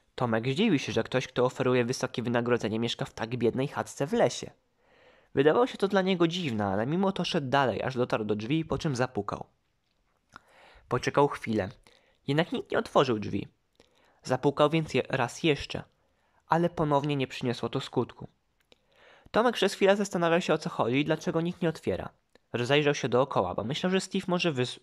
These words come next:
wyszedł z domu. Jednak nie zauważył tam go, a jedynie siekierę wbitą w ścięte drzewo. Tomek ponownie stanął przed drzwiami i sprawdził mapę, by upewnić się, że wpisał poprawny adres. Nagle usłyszał kroki z lewej strony i wychylił się, po czym dostrzegł mężczyznę idącego w kierunku domu.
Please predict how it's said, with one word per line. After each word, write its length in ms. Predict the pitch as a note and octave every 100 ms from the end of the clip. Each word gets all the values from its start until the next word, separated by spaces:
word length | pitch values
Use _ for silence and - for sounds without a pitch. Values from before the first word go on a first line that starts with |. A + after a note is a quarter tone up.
| -
wyszedł 340 | B2+ C#3+ A#2
z 80 | G2
domu. 340 | A2 C3+ E3 D#3+ _ - - - - _ _ _
Jednak 220 | - G3+ A#3
nie 160 | A#3+ A#3+
zauważył 420 | A#3 A3 G3+ D#3
tam 280 | C3+ C3+ -
go, 280 | - C3 G3+ - -
a 120 | C#3+
jedynie 280 | D3+ F3+ F3
siekierę 440 | D3+ - F#3 F#3+
wbitą 280 | C#3 D#3 D#3+
w 80 | -
ścięte 340 | - C3 C3+
drzewo. 400 | B2+ A2 G2+ - - _ _ _ - _ _ _ _ -
Tomek 280 | - A2+ B2+
ponownie 360 | D#3 F3+ D#3 A2
stanął 280 | - B2 A#2
przed 200 | - B2+
drzwiami 300 | - D3 F3
i 40 |
sprawdził 420 | - - E3+ F3+
mapę, 300 | F3+ E3+ B2+
by 120 | G#2
upewnić 380 | C3+ C#3 F3 E3+
się, 100 | -
że 100 | D3
wpisał 340 | D3 A#2+ B2+ B2
poprawny 460 | - A2+ F#2+ G#2+
adres. 460 | A#2+ D3 - - - _ _ _ _ _ _ _ _ _ _ _ -
Nagle 280 | D#3+ A#3 A3
usłyszał 320 | A3 G#3+ F#3+
kroki 300 | G#3+ G3 G3
z 60 |
lewej 220 | G3 F#3+ F#3
strony 380 | - F#3 B2+
i 60 | A2
wychylił 360 | C#3 - D3+ C#3+
się, 140 | F#3
po 140 | -
czym 160 | D#3+ C#3
dostrzegł 400 | C#3 D3+ C#3 -
mężczyznę 420 | A#2+ - D3 A#2+
idącego 500 | - D#3+ D#3 - B2
w 100 | -
kierunku 360 | - G#2+ G2 B2
domu. 320 | B2 G#2+ -